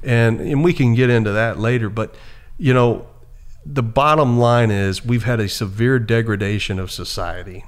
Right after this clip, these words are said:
of morals, values, ethics. And, you know, we, we do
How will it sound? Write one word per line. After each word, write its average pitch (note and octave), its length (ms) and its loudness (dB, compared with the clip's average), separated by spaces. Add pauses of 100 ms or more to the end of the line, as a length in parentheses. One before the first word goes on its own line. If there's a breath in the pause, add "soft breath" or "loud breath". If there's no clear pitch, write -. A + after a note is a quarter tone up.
(340 soft breath)
of G2 160 -8
morals, A2+ 460 2
values, G#2 580 0
ethics. - 760 -2 (580 loud breath)
And, G#2 680 2 (360 soft breath)
you G#2 120 0
know, G#2+ 140 4
we, B2 800 0
we A#2+ 360 -2
do B2 760 0